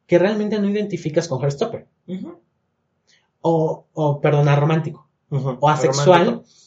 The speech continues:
Speaker 2: Y
Speaker 1: o
Speaker 2: no
Speaker 1: ya
Speaker 2: identificas
Speaker 1: alguien más
Speaker 2: con
Speaker 1: veintón, asexual, que
Speaker 2: No
Speaker 1: no
Speaker 2: te identificas
Speaker 1: identifica
Speaker 2: con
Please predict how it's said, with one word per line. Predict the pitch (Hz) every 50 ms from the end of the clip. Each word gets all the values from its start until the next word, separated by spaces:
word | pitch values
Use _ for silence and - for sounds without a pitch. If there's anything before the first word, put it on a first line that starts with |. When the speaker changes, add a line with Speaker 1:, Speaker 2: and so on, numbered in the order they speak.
| _ _ _ -
Speaker 2:
Y | 160
Speaker 1:
o | 165
Speaker 2:
no | 160 131
Speaker 1:
ya | 131
Speaker 2:
identificas | 131 135 143 185 180 180
Speaker 1:
alguien | 185 196 - 214 202
más | 185 185
Speaker 2:
con | 180
Speaker 1:
veintón, | 185 190 196 185 - 175 165 165 - - -
asexual, | 165 165 160 180 175 - - 180 165 180 - - - _ _ _ _ _
que | - 160
Speaker 2:
No | 160 170 170
Speaker 1:
no |
Speaker 2:
te | 175
identificas | 180 202 196 190 -
Speaker 1:
identifica | 160 175 175 170 - 170 170
Speaker 2:
con | 175